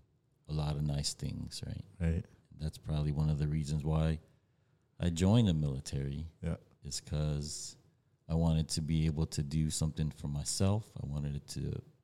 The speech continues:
Speaker 1: be able to do something for this country.
Speaker 2: Right.
Speaker 1: Um, and then during that time, you know, got married, had kids. So the inspiration for me in doing what I'm doing now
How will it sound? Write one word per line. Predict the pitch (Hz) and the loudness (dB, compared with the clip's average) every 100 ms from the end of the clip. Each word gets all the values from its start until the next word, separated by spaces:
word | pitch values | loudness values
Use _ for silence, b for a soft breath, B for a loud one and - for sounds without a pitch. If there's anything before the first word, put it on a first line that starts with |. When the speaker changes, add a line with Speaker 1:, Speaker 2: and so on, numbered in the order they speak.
| _ | _
Speaker 1:
be | 78 78 | -4 -2
able | 71 73 | -2 -4
to | - | -4
do | 69 73 | -4 -2
something | 71 - 71 71 69 | -4 -4 -4 -6 -8
for | - 71 69 69 | -6 -6 -4 -6
this | 67 - | -6 -4
country. | - 110 - 113 113 107 | 0 0 2 0 0 2
Speaker 2:
Right. | 98 82 78 - - - | 6 6 4 -2 -20 -8
Speaker 1:
Um, | 73 71 69 73 | -4 -4 -4 -4
and | 73 | 0
then | 76 73 71 71 - _ _ - - | 2 2 0 -6 -10 _ _ -20 -8
during | - 87 82 82 | 2 4 4 4
that | 80 76 - | 2 2 2
time, | 107 98 85 85 90 - _ _ _ _ _ _ 82 | 4 6 6 4 -2 -8 _ _ _ _ _ _ -2
you | |
know, | 76 73 69 - - _ _ _ | 2 2 2 -4 -14 _ _ _
got | 82 78 | 0 2
married, | 78 80 82 82 82 | 4 6 6 6 2
had | 78 76 71 - | 2 0 -2 -4
kids. | - 90 87 87 - | 2 4 4 2 -2
So | 80 78 76 76 - - _ _ | 2 2 2 -2 -6 -12 _ _
the | 80 | -6
inspiration | 85 78 - 90 87 92 - 82 | -4 -4 -2 2 4 4 2 -2
for | - - 82 | -4 -2 2
me | 82 104 104 90 90 95 _ _ _ _ 80 | 4 4 4 2 0 -6 _ _ _ _ -12
in | 76 | -2
doing | 85 82 82 80 78 | 2 4 4 4 4
what | 78 78 - - | 2 2 -2 0
I'm | 80 82 | 4 6
doing | 76 71 76 78 | 4 2 4 6
now | 90 95 80 76 | 8 8 6 2